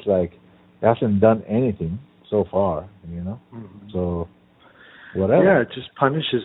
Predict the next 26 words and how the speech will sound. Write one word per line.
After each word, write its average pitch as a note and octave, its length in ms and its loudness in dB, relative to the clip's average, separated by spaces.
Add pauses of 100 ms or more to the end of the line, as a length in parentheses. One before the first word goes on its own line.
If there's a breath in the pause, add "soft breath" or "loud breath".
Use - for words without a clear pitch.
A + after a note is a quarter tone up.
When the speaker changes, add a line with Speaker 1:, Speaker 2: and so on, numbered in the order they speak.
Speaker 2:
the - 60 -14
people, B2+ 440 -8
man. G#2+ 600 -10
Speaker 1:
Exactly. B2+ 520 2
You're D#3 120 6
punishing G#3+ 480 4
the A3 100 10
people. G3+ 380 6
Maybe E3 340 8
if D#3+ 140 4
you E3 80 8
open D#3+ 180 2
the D#3 60 6
embargo, D3+ 480 6
they're C3 140 2
gonna C3 220 -2
do D3 120 0
whatever, C#3 420 4
but A2 120 2
it's G#2+ 180 -4
like, G#2 260 4 (960)
and G2+ 760 2
I B2 140 -2
don't D#3 160 4
know. F3+ 120 2
And A2+ 280 0